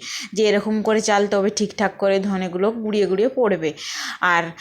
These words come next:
আমি তো সেরকম চালিনি, তার জন্য আম্মাজি চালছি, চালা শিখিয়ে দিচ্ছিল। তারপরে এই তো আমার চালা কমপ্লিট হয়ে গেছে, এগুলোকে এবার ডাব্বায় করে পুরে, আহ,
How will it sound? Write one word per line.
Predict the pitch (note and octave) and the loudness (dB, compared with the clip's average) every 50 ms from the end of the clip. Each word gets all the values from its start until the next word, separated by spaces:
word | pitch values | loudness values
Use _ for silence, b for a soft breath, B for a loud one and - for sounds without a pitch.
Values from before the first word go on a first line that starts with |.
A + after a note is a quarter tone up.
| B B B | B B B
আমি | B G3 G3 G3 G3+ G3+ | B 0 0 0 0 0
তো | G3 B3+ | 0 0
সেরকম | B3 C4+ B3 B3 B3 C#4 C#4 | 0 0 0 0 0 0 0
চালিনি, | C4 - C4 A3+ A3+ A#3 A#3+ A#3+ B3+ A#3 | 2 2 2 4 4 4 4 2 2 2
তার | - G#3+ G3 F#3 | 2 2 0 2
জন্য | A3 A3 A3 B3 C4 A#3 G#3+ | 0 2 2 2 2 2 2
আম্মাজি | - G3+ G#3 G3+ G3 F#3+ F#3+ F#3 F3 G3+ A3 A3 | 2 0 0 0 0 0 0 0 0 0 -2 0
চালছি, | A3 A3+ F#3+ F#3+ G3+ G3 - G#3+ G#3 | 2 2 2 2 2 0 -2 -4 -4
চালা | G#3 - G#3 F#3+ F#3 F#3 G#3 | -2 0 2 2 2 2 0
শিখিয়ে | G#3 - - A#3 - - - G#3 F3 | 0 -2 -4 -4 -4 -2 -2 -2 0
দিচ্ছিল। | F#3+ F#3 - - - G3+ F3 F3 F3 F3 B B B B B B B B | 0 -2 -2 -2 0 0 0 0 -2 -4 B B B B B B B B
তারপরে | G#3+ G3+ G3 G3 G3+ A#3 A#3+ | 0 0 0 2 2 2 2
এই | A#3+ A#3 | 2 2
তো | A#3 B3+ | 2 2
আমার | A#3+ A#3+ A#3+ A#3 | 2 2 0 0
চালা | - A#3 G3+ G3+ G#3+ | 2 2 2 4 2
কমপ্লিট | G#3+ A3 A3 G#3 G#3 G3 G#3+ G#3+ G3+ A3 | 2 2 0 0 0 0 0 0 0 0
হয়ে | A#3 A3 G#3+ | 2 2 2
গেছে, | G#3 G#3+ A3 A3 B3+ | 2 2 2 2 2
এগুলোকে | A#3+ A3+ G3 F#3+ G3+ G3+ G3 G3 A3 G#3+ | 2 2 2 2 2 2 2 2 2 2
এবার | G#3 G#3+ A3 A3+ A3 B B B B B B | 4 4 2 0 -2 B B B B B B
ডাব্বায় | F#3 G#3 F#3+ F#3 F3+ E3+ E3+ G3+ G3 G3 G3 | 0 2 2 2 2 2 2 2 2 2 2
করে | G3 G#3 G#3 G#3 A3 A#3 | 2 2 2 2 2 2
পুরে, | A3+ - G3+ G3 G3 G3 A3 B3 C#4+ F#4+ G#4 B B B B F#4 | 0 -2 -2 -2 0 2 4 4 4 2 2 B B B B -2
আহ, | B D#4 - | B 0 0